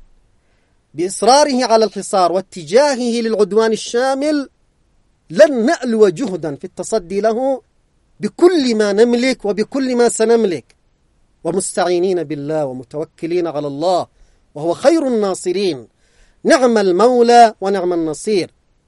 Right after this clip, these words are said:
الثبات العظيم الذي كان لشعبنا على مدى كل السنوات الماضية،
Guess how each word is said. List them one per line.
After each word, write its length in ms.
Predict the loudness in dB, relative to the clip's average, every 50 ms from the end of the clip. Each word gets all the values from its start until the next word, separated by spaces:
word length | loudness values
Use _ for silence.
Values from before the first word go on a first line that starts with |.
| _ _ _ _ _ _ _ _ _ _ -10
الثبات 520 | -10 0 2 4 4 6 4 4 2 0 -2
العظيم 500 | -2 2 2 2 2 2 0 -2 -2 -2
الذي 320 | -2 -2 -2 -2 -2 -4
كان 260 | -2 -2 0 0 0
لشعبنا 540 | -2 -4 -4 -4 -4 -4 -4 -4 -4 -4 -2
على 260 | -2 0 0 0 -2
مدى 240 | -2 -4 -4 -4 -6
كل 240 | -4 -6 -6 -6 -6
السنوات 640 | -8 -10 -10 -8 -6 -6 -4 -4 -6 -6 -6 -8
الماضية، 540 | -8 -6 -4 -4 -4 -4 -4 -6 -10 -12 -16